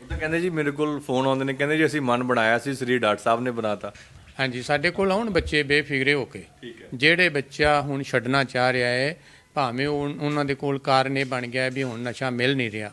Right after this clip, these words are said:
Speaker 1: ਠੀਕ ਹੈ।
Speaker 2: ਠੀਕ ਹੈ, ਇਹ ਕਾਰਨ ਵੀ ਬਣ ਗਿਆ। ਕਿਉਂਕਿ ਉਹਨਾਂ ਨੂੰ ਅੱਗੋਂ ਮਹਿੰਗਾ ਮਿਲਦਾ ਹੈ ਜਾਂ ਮਿਲਦਾ ਨਹੀਂ, ਉਹਦੀ ਵਜ੍ਹਾ ਕਰਕੇ ਉਹ ਭੱਜਦੇ ਨੇ
Speaker 1: ਠੀਕ ਹੈ।
Speaker 2: ਵੀ ਠੀਕ ਹੈ, ਹੁਣ ਇਹਦਾ, ਇਹਦਾ ਖਾੜਾ ਛੱਡੀਏ ਤੇ ਇਹਨੂੰ ਛੱਡ ਦਈਏ। ਤੇ ਦੇਖੋ, ਅਮ, ਜਦੋਂ ਸਾਡੇ ਕੋਲ ਆਉਂਦੇ ਨੇ, ਅਸੀਂ ਸਿਰਫ ਪੰਦਰਾਂ ਦਿਨ ਦੀ ਟੋਟਲ ਦਵਾਈ ਦਿੰਦੇ ਹਾਂ।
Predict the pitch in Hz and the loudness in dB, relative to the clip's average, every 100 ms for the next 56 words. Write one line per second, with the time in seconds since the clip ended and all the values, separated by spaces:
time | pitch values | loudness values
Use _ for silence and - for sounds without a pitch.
0 | _ 120 113 - - 123 143 160 160 165 | _ -18 -18 -14 -4 -2 -2 -2 2 2
1 | 151 123 113 117 110 101 98 104 - _ | 4 0 0 -6 -8 -10 -10 -14 -16 _
2 | - - - 123 139 143 143 143 120 135 | -20 -14 -6 -4 -2 0 -2 -2 -4 -4
3 | 131 143 143 135 123 131 123 135 135 127 | -4 0 0 0 -2 -2 0 0 0 -2
4 | 120 139 131 120 143 147 143 143 139 131 | 0 2 0 -4 -4 0 2 2 2 0
5 | 117 131 139 120 101 123 131 - - 123 | -4 -4 0 0 0 -4 -4 -10 -20 -20
6 | - 131 139 139 139 135 127 127 131 131 | -4 -2 0 4 2 2 -2 -2 -2 0
7 | 127 135 131 131 135 139 131 117 120 127 | 0 -2 -2 2 2 2 0 -4 0 0
8 | 110 _ _ _ - 139 135 123 120 104 | -2 _ _ _ -8 -2 -2 2 0 0
9 | 107 101 - _ - - - - - 160 | -8 -10 -12 _ -20 -20 -20 -20 -2 2
10 | 175 156 180 180 226 208 196 - 190 180 | 2 2 -2 -2 0 2 0 -4 -8 -6
11 | 175 170 147 160 202 214 202 165 160 170 | -4 -4 -2 0 2 0 0 -2 0 0
12 | 180 180 170 135 117 139 135 113 - 160 | 2 2 2 0 4 2 2 -4 -6 -6
13 | 226 220 214 214 214 - 160 156 180 190 | -2 -2 2 2 2 -4 -4 0 0 0
14 | 175 160 143 127 127 127 113 110 101 82 | -2 -4 -4 -4 -6 -6 -6 -8 -12 -16
15 | 87 | -20